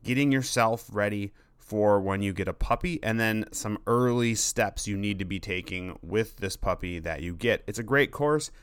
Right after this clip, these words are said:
Check it out on dog training academy dot com. Also, we have free webinars on there that you can definitely check out. We're just looking to help people, and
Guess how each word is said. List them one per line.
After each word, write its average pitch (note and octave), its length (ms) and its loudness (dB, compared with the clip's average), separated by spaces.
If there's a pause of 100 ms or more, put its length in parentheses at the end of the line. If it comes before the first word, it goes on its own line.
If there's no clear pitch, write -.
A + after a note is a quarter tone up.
Check C3 240 0
it C3+ 80 2
out B2+ 280 4
on A2 220 2
dog G#2 260 4
training G#2+ 380 -2
academy F#2+ 640 -4
dot F#2 360 -2
com. C#3+ 440 0 (500)
Also, C#3 400 6
we B2+ 200 4
have G#2 260 2
free - 200 -10
webinars A#2 800 2
on A2+ 200 -4
there A2 220 0
that G#2 120 -8
you G#2+ 120 -6
can A2 120 -8
definitely G#2 360 -2
check G2 300 -4
out. F2+ 260 0
We're B2 120 2
just C3 200 0
looking B2 220 2
to A2 80 2
help G#2 240 2
people, F#2 420 -2
and F2+ 400 -6